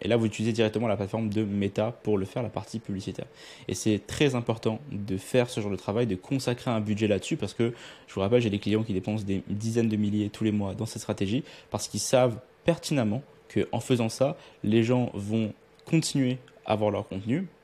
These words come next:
encore et encore, et à un moment donné, vont s'abonner, ils vont pouvoir leur parler et ensuite proposer des rendez-vous, des appels pour les closer. Donc maintenant, une fois que j'ai lancé ça,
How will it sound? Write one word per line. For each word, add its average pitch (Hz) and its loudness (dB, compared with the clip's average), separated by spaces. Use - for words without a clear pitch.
encore 110 2
et - 4
encore, 131 -2
et 120 2
à - -2
un 113 0
moment 110 2
donné, 110 2
vont 117 0
s'abonner, 104 0
ils 113 -4
vont 117 2
pouvoir 113 2
leur 107 2
parler 101 0
et - -4
ensuite - -8
proposer 104 -2
des 110 -2
rendez-vous, 101 -2
des 101 0
appels 113 0
pour 104 0
les 120 4
closer. 113 0
Donc 120 4
maintenant, 165 6
une 160 2
fois 160 4
que 135 2
j'ai 127 2
lancé 120 2
ça, - 0